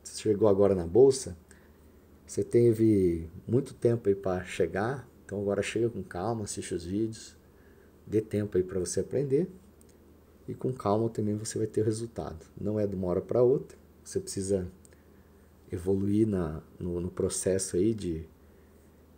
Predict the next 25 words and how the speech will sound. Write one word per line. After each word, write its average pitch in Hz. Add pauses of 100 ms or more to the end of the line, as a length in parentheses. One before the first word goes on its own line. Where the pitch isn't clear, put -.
(120)
de -
assimilação 101
de 95
tudo, 90
todas 95
esses, - (260)
essas -
situações 92
de 92
mercado, 127 (1300)
é, 95
desenvolver 101
um 104
operacional 120 (760)
e 104
daí 101
você 110
vai 107
tirar 110
seu -
dinheiro. 82 (440)
Tamo 143
junto 147
aí, 120
pessoal. 95